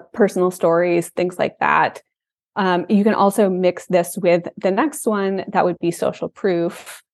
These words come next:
And, and connection falls under, um, the, the like factor and kind of the trust as well, because if you're kind of opening up in a little bit more of a vulnerable way, that automatically builds trust for a lot of people.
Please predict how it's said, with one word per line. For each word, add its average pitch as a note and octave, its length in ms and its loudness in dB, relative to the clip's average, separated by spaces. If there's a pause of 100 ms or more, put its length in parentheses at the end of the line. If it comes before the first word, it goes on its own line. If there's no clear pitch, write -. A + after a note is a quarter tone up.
(120)
And, G#3 180 0 (160)
and G#3 140 2
connection G3 720 2
falls F3 320 2
under, F3 640 0
um, F3 340 -4
the, F3 360 2
the E3+ 100 2
like - 260 0
factor G#3+ 640 -2 (1040)
and G#3+ 360 4 (100)
kind A#3+ 180 2
of A3+ 120 4
the F#3 80 2
trust - 360 -4
as F3+ 220 -4
well, E3+ 220 2
because F3+ 320 -2
if F3 100 -4
you're F#3 300 -2 (360)
kind G3+ 200 2
of - 80 -8
opening F#3 360 2
up E3+ 260 2
in F#3 120 -2
a E3+ 60 -2
little E3+ 160 0
bit - 160 -2
more E3+ 160 -2
of F3 100 -4
a E3+ 140 -2
vulnerable E3+ 600 0
way, E3 360 2
that E3+ 220 2 (100)
automatically - 580 -4
builds - 300 -4
trust - 460 -10
for - 160 -2
a - 100 -4
lot F3 200 -2
of - 120 -10
people. A#3+ 580 -2